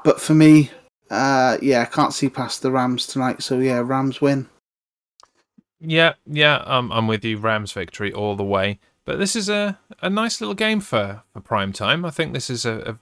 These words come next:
Speaker 2: very well-suited game for Sunday Night Football.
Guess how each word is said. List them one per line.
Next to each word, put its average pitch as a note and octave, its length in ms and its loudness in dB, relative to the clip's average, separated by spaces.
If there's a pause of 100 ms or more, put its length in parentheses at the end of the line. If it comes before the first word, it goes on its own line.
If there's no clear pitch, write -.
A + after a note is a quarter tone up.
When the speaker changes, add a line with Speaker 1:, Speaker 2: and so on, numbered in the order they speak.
(140)
Speaker 2:
very B2 260 2
well-suited A2 580 -2
game G2 220 -6
for F#2 140 -14
Sunday G2 320 -8
Night F2+ 200 -12
Football. - 480 -4